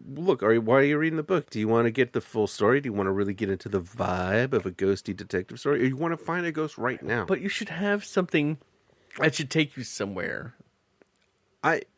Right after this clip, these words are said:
Speaker 1: we only just started this book. There could be wild loops. There could be all kinds of crazy things coming at us.
Speaker 2: I don't feel great.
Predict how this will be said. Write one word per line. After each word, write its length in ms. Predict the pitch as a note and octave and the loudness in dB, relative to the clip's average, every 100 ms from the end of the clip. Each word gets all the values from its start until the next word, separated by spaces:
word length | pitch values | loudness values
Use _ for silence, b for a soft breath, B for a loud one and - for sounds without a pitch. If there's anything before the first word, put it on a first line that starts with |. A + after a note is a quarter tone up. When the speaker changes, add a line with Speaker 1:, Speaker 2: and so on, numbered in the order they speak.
| _ | _
Speaker 1:
we 200 | E3 G#3 | -4 -2
only 280 | - A3 A3 | 2 2 2
just 200 | G#3+ G#3+ | -2 -6
started 300 | - G#3 F3 | -4 -4 -4
this 160 | G#2 F#2+ | -6 -6
book. 240 | - E2+ | -6 -6
There 100 | A#2 | -4
could 140 | C3 F3 | -2 -2
be 100 | F3 | -2
wild 500 | E3+ F3+ F#3 C#3+ A2+ | -2 0 0 -2 -4
loops. 380 | G#2 G2+ - - | -4 -4 -8 -6
There 140 | C3+ | -6
could 120 | D#3 | -4
be 80 | E3+ | -4
all 100 | F3 | -4
kinds 400 | - G3 G3 F#3 | -4 -4 -4 -4
of 40 | C3 | -2
crazy 300 | F#2+ F2+ F2 | -2 -2 -6
things 260 | F2+ F#2+ | -8 -10
coming 300 | - F2 F2 | -8 -8 -8
at 100 | - - | -10 -12
us. 180 | - - | -14 -10
Speaker 2:
I 160 | E2+ | -8
don't 280 | F#2+ F2 C2+ | -6 -8 -10
feel 260 | - D#2 - _ _ | -10 -12 -12 _ _
great. 220 | - - | -12 -12